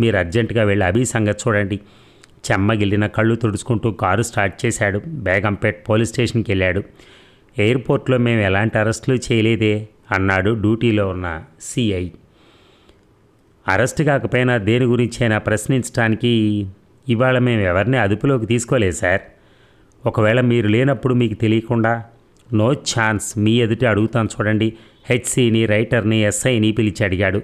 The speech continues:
తమకేమీ తెలియదని ముక్త కంఠంతో చెప్పారు. వారి అమాయక మొహాలు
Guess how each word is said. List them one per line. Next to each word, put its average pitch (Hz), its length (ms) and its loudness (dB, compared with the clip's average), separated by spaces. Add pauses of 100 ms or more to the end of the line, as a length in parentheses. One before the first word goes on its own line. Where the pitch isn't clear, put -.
(140)
తమకేమీ 120 460 0
తెలియదని 110 440 0
ముక్త 104 360 -4
కంఠంతో 101 480 -2
చెప్పారు. 98 500 -2 (760)
వారి 95 260 2
అమాయక 113 460 0
మొహాలు 110 400 0